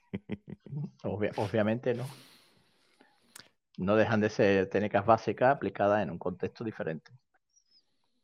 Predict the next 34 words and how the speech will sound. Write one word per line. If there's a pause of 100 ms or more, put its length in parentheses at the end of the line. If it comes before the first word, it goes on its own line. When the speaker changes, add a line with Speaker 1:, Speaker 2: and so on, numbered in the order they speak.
(1040)
Speaker 1:
Claro,
y
aparte,
Speaker 2:
Pero,
Speaker 1:
con
la (200)
Speaker 2:
pero
no
sale,
no
sale
de
norma.
Entonces, (260)
claro, (280)
eh,
por
eso
de-, (320)
eh,
mati-,
matizamos,
¿no? (160)
Eh, (260)
que
el, (440)
la
defensa
personal,
¿qué
es (180)
exactamente?
¿Qué, (160)
qué,